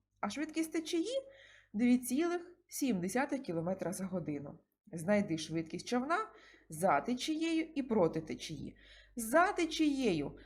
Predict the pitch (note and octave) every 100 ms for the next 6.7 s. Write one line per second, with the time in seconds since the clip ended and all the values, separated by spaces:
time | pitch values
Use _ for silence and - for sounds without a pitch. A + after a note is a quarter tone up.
0 | - - C4+ C4+ C4 - C4+ D#4 D#4 B3
1 | B3 B3+ - C4+ E4 F4+ G#3 B3+ C4+ D4+
2 | C#4+ C#4+ C4+ A#3+ C#4 D4 C#4 G#3 G#3+ -
3 | - - _ - G#3+ A#3 A3 E3+ - -
4 | B4+ B4 A#3+ G#3+ E3 D#3+ D#3 C#3 - -
5 | - - - A3+ A#3 G3+ - D#3+ D#3+ -
6 | D#3 D3+ D3 D#3+ C4+ G#4+